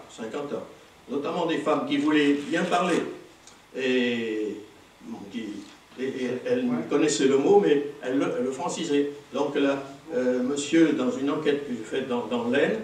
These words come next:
Speaker 1: justement cette région pro-, problématique, euh, euh, le monsieur disait, euh, les jattes, les jattes sont sur le glacis.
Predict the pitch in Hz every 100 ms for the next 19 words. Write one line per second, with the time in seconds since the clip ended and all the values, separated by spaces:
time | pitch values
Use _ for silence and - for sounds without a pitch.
0 | - - - - - 143 143 143 131 127
1 | 123 143 127 117 - - - 113 - -
2 | 110 120 139 - - - - - - -
3 | - 147 - - - 127 131 123 127 123
4 | 123 127 165 160 131 127 165 160 131 131
5 | - - 123 143 175 196 - - - 123
6 | 175 180 160 - - 160 170 - -